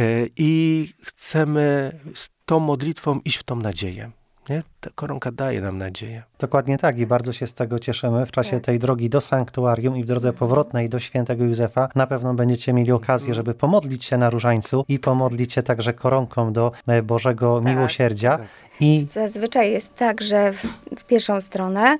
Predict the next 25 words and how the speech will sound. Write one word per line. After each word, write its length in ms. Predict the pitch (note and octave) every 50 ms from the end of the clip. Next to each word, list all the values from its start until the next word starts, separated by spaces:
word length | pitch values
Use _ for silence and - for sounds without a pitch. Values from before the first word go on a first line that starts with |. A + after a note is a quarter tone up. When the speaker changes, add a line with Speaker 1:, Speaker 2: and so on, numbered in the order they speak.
| _ -
Speaker 3:
y, 240 | F#3+ G3+ F3 - -
o-, 220 | - - - - F#3
y, 80 | -
od 200 | - F#3 F3+ -
świętego 440 | - - - G#3+ G3+ F#3+ G#3 F#3 F#3+
Józefa 560 | G3+ G3+ F#3+ - G#3 G#3+ G#3 - G3+ G3 F#3+
do 360 | F3+ F3 G3 F#3+ F#3+ F#3+ F#3+ F#3+
sanktuarium, 960 | - - G3+ G3 F#3 - - F#3+ G3 G3 G3 G3 F#3+ F#3+ F#3+ F#3 F#3+ G3 F#3+
y, 40 | - - - E3+ E3+ E3+ F3+ F3+ F#3 F#3 - -
Matki, 880 | - G3 G3 G3+ G3 - - _ _ - - - F#3 E3+ D3+ D#3+ E3 - _ -
y, 180 | - F3 E3 D#3+
Bożej 360 | E3+ F3+ F3 F3 F3+ F3 E3+
Nieustającej 500 | F3 F3+ F3+ - F#3 F#3 F3+ F3+ F3+ F#3
Pomocy 460 | - F3+ E3+ F3 F3 G3+ - - B3+
modlimy 480 | C4 A3+ G#3 G3+ F#3+ G3+ G3+ G3 F#3+ F#3+
się, 360 | - - F#3 F3+ F#3 F#3+ F#3 _ _ -
y, 100 | F#3 F3
na 180 | F3+ G3+ A#3+ B3+
różańcu. 600 | B3 A#3+ G#3+ F#3+ F3+ E3 E3+ F#3 - - - G#4 B4+ B4+ _
W 60 | C4
drodze 320 | A#3 A#3+ C4 C4+ A#3 A#3 A#3
powrotnej, 840 | - G#3+ G3 G3 G#3+ A3 A3 A3 A3 G#3+ G#3+ G#3+ G#3 G#3 G#3 G3+ G3
y, 500 | G3 _ - - - - F3+ F3 - _
odmawiamy 720 | F#3+ G3+ G3+ G#3+ G#3 G#3 G3 G3 G3+ G3+ G3+ G3+ G3 F#3+
koronkę 760 | G3 - G3+ G3 F#3+ F#3+ F#3+ F3+ - - G3 G3+ G#3+ A#3